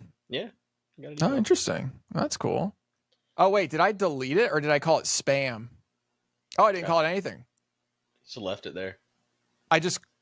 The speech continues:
Speaker 2: I just closed it.
Speaker 1: <laughs>
Speaker 2: Wait, did I? I honestly, I can't find it anymore. Piss? What? Facebook mentions. It was on Facebook 'cause it was on one of our, um,
Speaker 1: Didn't you have trouble
Speaker 2: Oh,
Speaker 1: getting
Speaker 2: here it is.
Speaker 1: Facebook ads to work at first?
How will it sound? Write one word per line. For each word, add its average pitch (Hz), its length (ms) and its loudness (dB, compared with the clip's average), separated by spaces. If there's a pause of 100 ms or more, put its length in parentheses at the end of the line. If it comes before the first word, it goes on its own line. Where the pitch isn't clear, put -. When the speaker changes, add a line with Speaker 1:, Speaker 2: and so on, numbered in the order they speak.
(200)
Speaker 2:
I 151 80 2
just 147 160 -6
closed 151 500 0
it. 76 120 -10 (360)
Speaker 1:
<laughs> - 60 -20
Speaker 2:
Wait, - 480 2
did 165 240 4
I? 330 260 2 (920)
I 214 100 0
honestly, 285 380 -4
I 233 80 -4
can't 214 220 -6
find 269 300 -2
it 233 80 0
anymore. 113 540 -8 (460)
Piss? 339 480 0
What? 254 280 2 (720)
Facebook 220 420 2
mentions. 170 600 -4 (380)
It 190 80 4
was 220 120 4
on 262 140 6
Facebook 208 580 -2
'cause 156 140 0
it 160 40 0
was 160 160 2
on 160 160 4
one 175 120 4
of 156 100 0
our, 151 320 4
um, 127 500 -2 (300)
Speaker 1:
Didn't 220 140 -8
you 392 60 0
have - 80 -4
trouble 269 240 2
Speaker 2:
Oh, - 60 6
Speaker 1:
getting 147 80 4
Speaker 2:
here 147 100 4
it - 80 -2
is. 139 140 -4
Speaker 1:
Facebook 175 160 -8
ads 147 220 2
to 127 80 -2
work 92 280 -8
at 147 120 -12
first? 175 400 -10